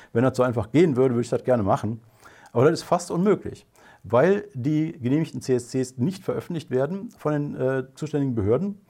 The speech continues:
Warum auch immer, äh, die haben sich da scheinbar irgendwie darauf geeinigt, das nicht zu tun.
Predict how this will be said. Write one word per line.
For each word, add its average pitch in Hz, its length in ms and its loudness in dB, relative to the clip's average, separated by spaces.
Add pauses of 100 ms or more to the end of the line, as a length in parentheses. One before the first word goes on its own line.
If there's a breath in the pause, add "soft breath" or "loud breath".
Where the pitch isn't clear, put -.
(260 soft breath)
Warum 160 320 2
auch 139 160 -2
immer, 165 500 2
äh, 139 200 4
die 127 120 2
haben 147 100 2
sich 143 80 -8
da 127 80 -2
scheinbar 147 360 0
irgendwie 135 180 -2
darauf 131 200 2
geeinigt, 127 340 -2
das 131 140 -6
nicht 123 140 -8
zu 123 80 -8
tun. 170 360 -4